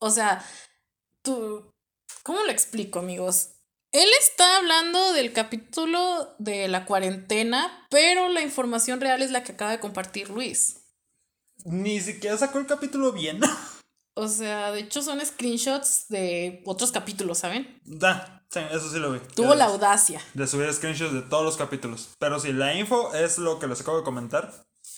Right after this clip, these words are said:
Speaker 2: Y pues este vato me cancela Bob Esponja sin saber. <laughs>
Speaker 1: Y el capítulo de la cuarentena.
Speaker 2: Y el capítulo de la cuarentena.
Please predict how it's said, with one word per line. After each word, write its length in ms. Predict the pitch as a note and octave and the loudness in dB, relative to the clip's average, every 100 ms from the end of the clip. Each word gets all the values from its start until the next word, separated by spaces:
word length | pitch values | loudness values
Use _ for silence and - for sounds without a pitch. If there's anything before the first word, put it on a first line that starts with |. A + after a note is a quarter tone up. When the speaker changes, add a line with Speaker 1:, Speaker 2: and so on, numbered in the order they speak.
| - _ | -20 _
Speaker 2:
Y 120 | C#3 | -10
pues 180 | C3+ C#3 | -4 -4
este 140 | C#3 | 0
vato 500 | E3 D#3+ E3 D3+ B2+ | 0 0 0 -2 -2
me 260 | A#2+ B2 B2 | -6 -6 -6
cancela 360 | B2+ A#2+ C3+ C#3 | -6 -4 -2 0
Bob 160 | C3+ | 0
Esponja 400 | C3+ C3+ B2 C3 | -2 -4 -6 -8
sin 160 | B2+ A#2 | -10 -8
saber. 260 | D#3 A3+ - | -8 -8 -10
<laughs> 80 | C#3 - - _ - | -12 -12 -20 _ -4
Speaker 1:
Y 80 | G#3+ | 0
el 60 | |
capítulo 360 | G#3+ G#3 - A#3 | 0 -2 0 0
de 60 | A3+ | 2
la 120 | F#3 | 0
cuarentena. 520 | E3+ E3+ F3+ E3+ - _ D3+ | -2 -4 -6 -6 -10 _ -6
Speaker 2:
Y 60 | |
el 100 | C#3+ | -6
capítulo 300 | C3 B2+ B2+ | -6 -4 -2
de 60 | B2 | -2
la 80 | A#2+ | -2
cuarentena. 540 | B2+ C3+ G#3 D#3+ - | -4 -6 -10 -12 -18